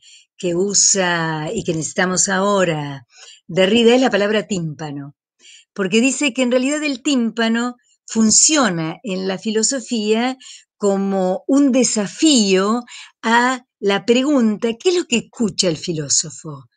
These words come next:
en su producción? ¿Qué escucha del otro? Por eso, por eso recuerden esa, ese texto fundamental, fascinante, que empieza con una conferencia y termina,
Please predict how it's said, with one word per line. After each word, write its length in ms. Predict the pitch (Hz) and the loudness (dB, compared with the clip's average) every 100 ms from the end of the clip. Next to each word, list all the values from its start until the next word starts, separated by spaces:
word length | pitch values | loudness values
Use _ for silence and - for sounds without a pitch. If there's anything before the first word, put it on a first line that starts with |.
| _ _ _ _ | _ _ _ _
en 140 | 196 170 | -6 -4
su 180 | 180 165 | -2 -4
producción? 1040 | 175 165 160 - - 165 139 131 127 - _ _ _ - _ | -2 -2 -2 0 0 0 -4 -10 -16 -20 _ _ _ -20 _
¿Qué 100 | 349 | 0
escucha 440 | 349 - 359 320 | 2 0 0 2
del 300 | 220 196 196 - | 4 2 0 -2
otro? 720 | 196 175 - 165 147 135 117 _ | 0 -2 -4 -10 -8 -10 -16 _
Por 140 | - 175 | -6 0
eso, 340 | 180 233 196 | 4 4 4
por 120 | 180 | 0
eso 200 | 185 254 | 0 2
recuerden 580 | 214 185 214 220 233 233 220 - - | 2 2 2 4 4 2 -4 -16 -14
esa, 280 | - - 170 349 | -6 -4 -4 -4
ese 560 | 214 170 214 190 175 165 | -6 -4 -2 0 0 0
texto 340 | 240 - 208 | -2 -2 -8
fundamental, 1080 | 175 190 170 170 165 170 240 208 165 165 170 - - - | -6 -8 -6 -4 -6 -4 0 0 0 -2 -6 -12 -20 -14
fascinante, 500 | - 180 220 311 277 | -8 0 2 2 0
que 80 | 180 | -2
empieza 320 | 170 208 240 | -2 -2 -2
con 140 | 185 185 | -2 -4
una 140 | 190 | -6
conferencia 480 | 175 160 175 220 190 | -6 -4 -4 -4 -6
y 40 | |
termina, 540 | 143 139 175 175 151 | -8 -6 -4 -4 -4